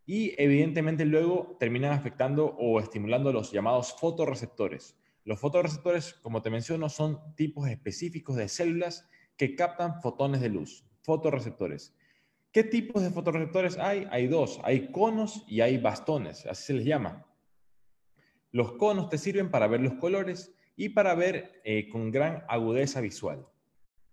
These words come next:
Entonces aquí donde te decía la fobia, la fobia tiene gran concentración de conos, conos a nivel de tu retina.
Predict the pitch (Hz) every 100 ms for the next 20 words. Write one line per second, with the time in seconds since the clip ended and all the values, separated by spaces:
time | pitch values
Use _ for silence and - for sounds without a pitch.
0 | _ _ _ _ - 98 110 135 139 147
1 | 135 123 - 143 120 - 196 170 165 165
2 | - _ _ _ _ _ _ _ _ _
3 | - 95 92 143 156 151 151 147 110 131
4 | 151 156 127 107 95 - 151 165 165 -
5 | _ _ 98 139 170 - - _ - -
6 | 143 127 85 - - - 160 180 180 180
7 | - 113 107 123 135 127 90 - 90 80